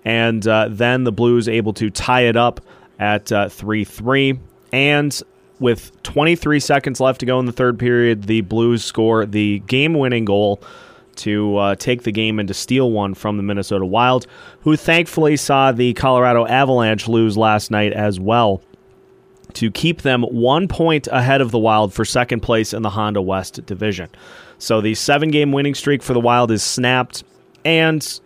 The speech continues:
I, you know, we'll, we'll talk about this in overreaction or not, but I think there are a lot of things that people are going to look at and be overly concerned about,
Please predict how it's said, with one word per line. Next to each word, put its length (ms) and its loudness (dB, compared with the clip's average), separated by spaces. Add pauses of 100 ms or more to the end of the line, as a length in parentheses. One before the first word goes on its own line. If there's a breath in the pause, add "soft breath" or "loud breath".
(420)
I, 580 4
you 180 0
know, 380 2
we'll, 380 2
we'll 160 -2
talk 260 0
about 220 0
this 180 -2
in 80 0
overreaction 560 0
or 100 -2
not, 380 -2 (460 loud breath)
but 480 0
I 140 4
think 680 -2 (1080)
there 220 2
are 120 4
a 100 4
lot 360 2
of 220 2
things 560 -2
that 180 0
people 280 0
are 80 2
going 220 -2
to 100 -4
look 300 0
at 220 2
and 300 -4
be 180 0
overly 400 2
concerned 560 -2
about, 380 2